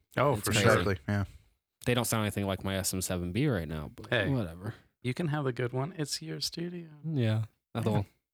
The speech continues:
Speaker 2: I don't like using this. I'd rather not use this.
Speaker 1: Well, your mouth is uncomfortably on it twenty-four seven.
Speaker 2: Well, that's what it ha-, you have to do. That's why I don't like these. You have
Speaker 1: Mm-hmm.
Speaker 2: to literally be eating it. But they sound good, so.
Speaker 1: And it looks good, too.
Speaker 2: Yeah, I know you like that.
Speaker 1: Mm-hmm.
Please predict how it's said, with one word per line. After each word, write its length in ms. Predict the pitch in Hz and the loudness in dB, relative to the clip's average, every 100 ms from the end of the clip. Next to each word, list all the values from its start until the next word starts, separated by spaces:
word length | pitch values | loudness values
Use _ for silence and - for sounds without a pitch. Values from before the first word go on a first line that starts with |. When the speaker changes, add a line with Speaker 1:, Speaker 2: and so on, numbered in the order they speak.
| _ _ _ - | _ _ _ -2
Speaker 2:
I 60 | |
don't 160 | 117 113 | -2 2
like 240 | 101 98 | 0 2
using 260 | 98 90 87 | 2 2 0
this. 160 | 87 98 | 0 0
I'd 120 | 98 | 2
rather 260 | 101 98 90 | 4 2 0
not 260 | 92 95 | 0 -2
use 200 | 92 85 | -2 -2
this. 320 | 90 90 - - | -2 -4 -8 -4
Speaker 1:
Well, 140 | - 117 | 2 4
your 140 | 113 | 6
mouth 320 | 113 117 113 - | 4 4 2 0
is 220 | 131 110 - | 0 2 0
uncomfortably 920 | 117 107 - 117 107 107 95 95 - | 0 0 -2 -2 -2 -2 0 -2 -2
on 220 | 107 107 | -2 -2
it 140 | 92 - | -2 -6
twenty-four 520 | - 123 107 - 95 87 | -4 0 0 0 0 2
seven. 260 | - 98 | 2 4
Speaker 2:
Well, 100 | 104 | 4
that's 160 | 101 - | 2 2
what 100 | 110 | 0
it 80 | 98 | 2
ha-, 200 | 107 110 | 0 0
you 120 | 110 | 0
have 260 | 107 135 - | 2 2 2
to 60 | 120 | 2
do. 160 | 165 | 4
That's 180 | 123 - | 4 2
why 100 | 117 | 2
I 20 | |
don't 160 | 120 110 | 2 4
like 220 | 120 139 | 2 2
these. 280 | 95 95 - | 0 -2 0
You 100 | 104 | 0
have 260 | 98 110 98 | 2 2 0
Speaker 1:
Mm-hmm. 200 | 101 98 | -4 -4
Speaker 2:
to 60 | 110 | 0
literally 400 | 123 117 104 101 | 2 2 0 0
be 320 | 95 98 95 | 0 -2 -2
eating 320 | 113 101 95 87 | -2 0 0 -2
it. 160 | 85 _ _ _ _ _ _ _ _ | -6 _ _ _ _ _ _ _ _
But 120 | - - | -6 -2
they 80 | 98 | 0
sound 300 | 113 104 101 | 2 0 0
good, 300 | 85 - - | -2 -4 -8
so. 280 | - - - - | -8 -8 -8 -2
Speaker 1:
And 140 | 101 | 0
it 120 | 101 | 2
looks 260 | 101 95 - | 2 2 0
good, 280 | 101 92 - | 0 -2 -2
too. 300 | 107 98 87 - | 0 0 -2 -4
Speaker 2:
Yeah, 220 | 92 85 | -2 0
I 40 | |
know 120 | 87 85 | 0 0
you 140 | 78 | -2
like 200 | 69 73 | -4 -6
that. 240 | 76 78 - | -8 -8 -8
Speaker 1:
Mm-hmm. 280 | 98 107 | -6 -4